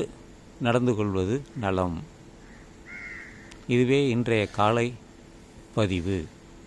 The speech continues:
உன்னால் எதை செய்ய முடியுமோ அதை நீ செய். பிறருக்கு தொந்தரவு செய்யாமல், பிறருக்கு துன்பத்தை தராமல் உன்னால் முடிந்ததை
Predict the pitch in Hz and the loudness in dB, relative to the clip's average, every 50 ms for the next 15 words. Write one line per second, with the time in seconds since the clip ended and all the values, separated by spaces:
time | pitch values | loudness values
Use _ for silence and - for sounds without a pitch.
0 | - - - - - - - - - - - - - - - - - - - - | -20 -20 -20 -20 -20 -20 -20 -20 -20 -20 -20 -20 -20 -20 -20 -20 -20 -20 -20 -20
1 | - - - - - 123 123 131 139 143 151 156 151 127 127 123 151 139 123 - | -20 -20 -12 -4 0 2 2 4 6 6 6 6 4 2 2 2 2 0 0 0
2 | - 120 113 123 127 120 113 107 107 98 95 98 107 127 151 147 120 - - - | 0 0 2 2 2 0 0 0 -2 -2 -2 -2 -2 -2 -4 -6 -10 -16 -20 -20
3 | - - - 131 139 165 151 127 107 98 90 - - - 98 92 - - - - | -16 -6 -4 -4 -2 0 0 0 0 0 -2 -4 -4 -6 -8 -8 -10 -14 -20 -20
4 | - - - - - - - - - - - - - - - - - - - - | -20 -20 -20 -20 -20 -20 -20 -20 -20 -20 -20 -20 -20 -20 -20 -20 -20 -20 -20 -20
5 | - - - - - - - - - - - 123 123 131 135 120 117 - - 120 | -20 -20 -20 -20 -20 -20 -20 -20 -20 -4 0 2 4 4 4 2 0 -2 -4 -6
6 | 110 - - 120 120 139 139 151 151 143 135 117 107 - 120 107 98 101 101 98 | -6 -4 -2 0 2 2 4 4 4 4 2 0 -2 -2 -4 -2 -2 0 0 0
7 | 92 90 101 117 120 98 - - - - - - - - - - - - - - | 0 0 -2 -4 -4 -6 -8 -12 -16 -20 -20 -20 -20 -20 -20 -20 -20 -20 -20 -20
8 | - - - - - - - - - - - 120 135 127 113 101 - 131 110 - | -20 -20 -20 -20 -20 -20 -20 -20 -8 -2 2 2 4 4 2 0 -2 -4 -2 0
9 | 120 120 131 131 147 - - 135 113 - - - 104 104 107 117 113 104 104 113 | 0 2 2 2 2 2 0 -2 -2 -2 -2 0 2 4 4 4 4 4 2 0
10 | 110 90 80 71 - - - - - - - - - - - - - - - - | 0 -2 -6 -10 -12 -16 -20 -20 -20 -20 -20 -20 -20 -20 -20 -20 -20 -20 -20 -20
11 | - - - - - - - - 147 143 147 151 151 151 147 135 120 127 131 131 | -20 -20 -20 -20 -20 -20 -10 -4 -2 0 2 4 4 4 4 4 4 2 2 2
12 | 131 123 117 104 113 127 | 2 2 0 0 0 -2